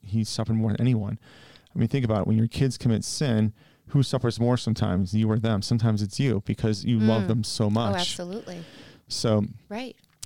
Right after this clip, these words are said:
Speaker 1: that's part of the problem is that, so Jesus, no one suffered more than Jesus. So,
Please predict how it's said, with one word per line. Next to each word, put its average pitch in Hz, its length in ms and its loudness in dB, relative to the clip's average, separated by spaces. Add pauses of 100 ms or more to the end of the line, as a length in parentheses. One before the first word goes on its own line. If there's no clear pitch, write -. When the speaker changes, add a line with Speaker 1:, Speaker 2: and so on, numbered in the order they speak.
(140)
Speaker 1:
that's 117 260 2
part 117 260 2
of - 100 0
the - 60 -8
problem 120 400 0
is 127 80 -2
that, - 180 -2
so 117 140 0
Jesus, 127 320 -2
no 135 100 2
one 127 140 2
suffered 107 320 -2
more 107 180 0
than 107 140 0
Jesus. 104 320 0
So, 113 340 2